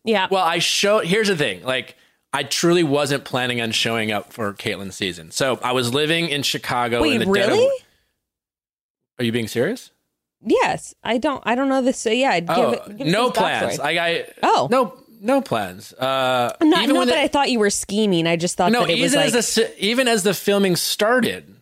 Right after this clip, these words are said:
Speaker 2: like, they were
Speaker 3: No
Speaker 2: on
Speaker 3: way.
Speaker 2: dates, and I was watching it, being like, "Oh, well, that sucks. She's gonna get engaged to one of these assholes."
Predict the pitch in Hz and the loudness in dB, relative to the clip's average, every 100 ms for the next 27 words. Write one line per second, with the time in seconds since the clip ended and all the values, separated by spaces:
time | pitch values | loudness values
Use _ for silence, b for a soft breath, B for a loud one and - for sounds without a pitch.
0 | _ 156 147 139 175 208 202 156 165 160 | _ -6 -6 -2 0 2 2 2 2 0
1 | 143 240 156 190 175 127 135 143 147 110 | 0 0 0 0 -2 -2 -2 0 0 0
2 | 127 160 160 147 135 131 131 139 180 143 | 2 0 -2 -4 -2 0 0 0 0 -2
3 | 131 151 156 139 147 - 165 139 - 131 | -2 -2 -2 -4 -4 -2 0 0 -2 -2
4 | 135 139 135 135 139 151 123 110 101 101 | 0 -2 -2 -2 -2 -2 -2 -2 -2 -2
5 | 101 95 107 113 | -4 -2 -2 -4